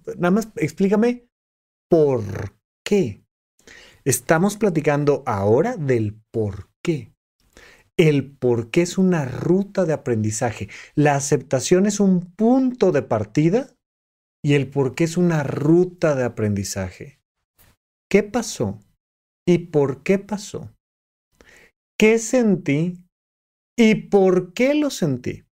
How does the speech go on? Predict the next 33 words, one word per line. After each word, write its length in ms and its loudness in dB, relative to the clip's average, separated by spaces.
En 180 0
la 240 -2
próxima 720 0
cápsula 400 -2
mental 380 -2
vamos 240 2
a 60 4
llegar 260 4
a 60 0
un 160 0
tercer 480 0
paso 320 -2
que 100 0
es 120 -6
fundamental, 1120 -2
porque 340 4
el 160 4
otro 380 2
gran 260 2
problema 460 2
que 100 0
tenemos 500 -2
es 160 0
que 340 0
la 160 2
gente 420 -2
se 220 -4
queda 240 -4
atorada 600 -2
en 180 -2
el 200 -2
por 540 0
qué. 400 -2